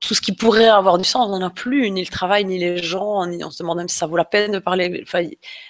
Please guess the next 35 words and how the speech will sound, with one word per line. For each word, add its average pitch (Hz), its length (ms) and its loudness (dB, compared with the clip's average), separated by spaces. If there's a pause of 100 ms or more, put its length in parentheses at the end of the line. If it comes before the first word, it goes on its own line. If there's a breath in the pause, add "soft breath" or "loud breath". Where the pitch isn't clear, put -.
(380 loud breath)
tout - 120 -2
s'écroule 240 460 4
vraiment, 170 420 -2 (200)
tout - 120 -12
s'écroule. 180 500 -4 (1000)
Et - 60 -8
plus 254 220 -2
on 226 80 4
essaye 220 300 2
de 175 100 -2
comprendre 220 760 2
ça, 196 280 0
ce - 100 -6
qui - 100 -10
se - 140 -4
passe, 214 280 2
de 175 80 -10
se - 80 -8
rattacher - 380 0
à 190 40 4
des 190 100 0
choses, 190 440 -4
de, 170 140 -2 (720 loud breath)
euh, 170 160 -2
plus 180 200 -6
il - 20 0
y 202 40 6
a 196 60 6
un 185 60 6
combat, 190 720 4
euh, 170 220 2 (1120 soft breath)
plus 220 120 -8
c'est 202 160 2
difficile 180 440 -4
finalement. 151 520 -12